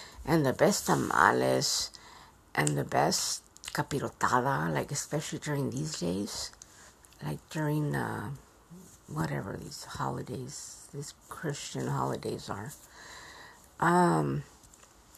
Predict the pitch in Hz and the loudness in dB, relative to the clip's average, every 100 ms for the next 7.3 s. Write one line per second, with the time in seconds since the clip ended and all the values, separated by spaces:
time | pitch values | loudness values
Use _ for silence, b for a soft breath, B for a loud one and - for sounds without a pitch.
0 | - - - - - 175 175 180 180 175 | -20 -20 -20 4 8 10 8 8 6 6
1 | 175 170 175 - - 196 190 196 - - | 4 2 -2 -8 0 2 4 2 0 -2
2 | - - 175 165 165 - 170 190 185 165 | -2 4 4 2 -4 -2 0 2 0 -2
3 | 160 131 143 - 147 139 - 123 165 220 | -4 -4 -4 -6 -10 -10 -10 -10 -10 -12
4 | - B B B B B - - 160 156 | -16 B B B B B 0 2 2 2
5 | 147 147 175 214 - B B B B B | 4 2 2 -2 -6 B B B B B
6 | B - 151 147 170 175 175 160 165 147 | B -2 0 2 2 4 4 2 0 -2
7 | 135 143 190 | -2 -2 -4